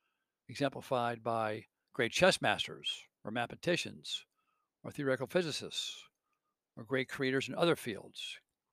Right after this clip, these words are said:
brilliant musicians, and so on. In higher mathematics, we often refer to n-dimensional spaces as n approaches infinity. So the point is,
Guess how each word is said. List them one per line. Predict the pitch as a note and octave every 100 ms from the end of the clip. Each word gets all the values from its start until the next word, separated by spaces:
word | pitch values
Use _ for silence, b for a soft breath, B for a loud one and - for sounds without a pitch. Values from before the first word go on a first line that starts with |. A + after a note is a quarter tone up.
| -
brilliant | B2 B2
musicians, | A#2+ B2+ E3+ - G#2 - - - _ _ -
and | -
so | D3+ C3
on. | F#2 _ _ _ _ _ _ _ _ _ _ _ _ _ _
In | C3+
higher | A#2+ D#3
mathematics, | C#3+ C#3 D#3 G3 F#3 F3 - - - _ _ _ _ _ _ -
we | D3
often | C3+ C3+
refer | - D3
to | C3+ - -
n-dimensional | D#3 C#3+ C#3+ C#3 C3
spaces | - F3+ F3+ - C3+ C3+ B2 - _ _ -
as | E3 B2+ -
n | D#3 D3+ C#3+
approaches | - C#3+ C#3 C3+
infinity. | B2 A2+ G2+ D#3 - - _ _ _ _ _ _ _ _ _ _ -
So | C3+
the |
point | - D#3+ D3
is, | C3+ C3+ A#2+